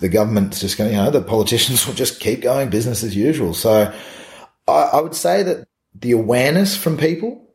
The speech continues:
and that, that kind of, again, that moral responsibility, uh, is really starting to, to, to snowball, and people are starting to realise that this is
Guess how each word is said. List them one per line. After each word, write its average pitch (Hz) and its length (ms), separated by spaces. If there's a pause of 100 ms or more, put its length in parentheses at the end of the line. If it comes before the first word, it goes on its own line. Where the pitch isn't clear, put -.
and 101 200
that, 107 200
that - 180
kind 151 240
of, 120 140
again, 117 300
that 107 160
moral 120 280
responsibility, 110 840 (720)
uh, - 40 (120)
is 98 200
really 117 280
starting 101 400
to, 98 220
to, 95 400
to - 140
snowball, 104 580
and 107 140
people 104 260
are 90 40
starting 98 320
to 90 60
realise 92 540
that - 400 (840)
this 110 320
is 117 560